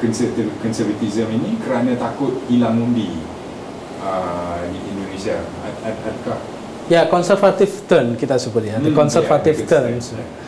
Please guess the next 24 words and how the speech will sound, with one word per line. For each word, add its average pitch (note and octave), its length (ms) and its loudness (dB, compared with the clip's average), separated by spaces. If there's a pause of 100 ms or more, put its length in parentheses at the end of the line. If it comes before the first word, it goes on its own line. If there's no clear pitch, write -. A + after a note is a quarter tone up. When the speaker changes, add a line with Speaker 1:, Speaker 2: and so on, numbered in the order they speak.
(320)
Speaker 2:
Itu D#3+ 240 4
memang G#3 320 8
ada E3+ 240 4
kaitannya E3+ 480 6
dengan, D#3 400 2 (160)
uh, C#3 240 0
elektoral, D3+ 560 2 (160)
politik, D#3 400 4 (640)
the - 80 2
politic E3+ 400 4
of D3+ 160 2
electoral C3 480 0 (480)
gitu. G2+ 160 -8 (560)
Nah, A#2+ 80 0
politik E3+ 400 6
elektoral D#3 560 4
ini F#3 320 6
yang E3+ 240 2 (240)
biasanya C3+ 640 2
mempengaruhi C#3+ 960 4 (640)
partai-partai D#3+ 640 4
politik D#3+ 400 4
yang C#3 240 2
besar. A2 480 0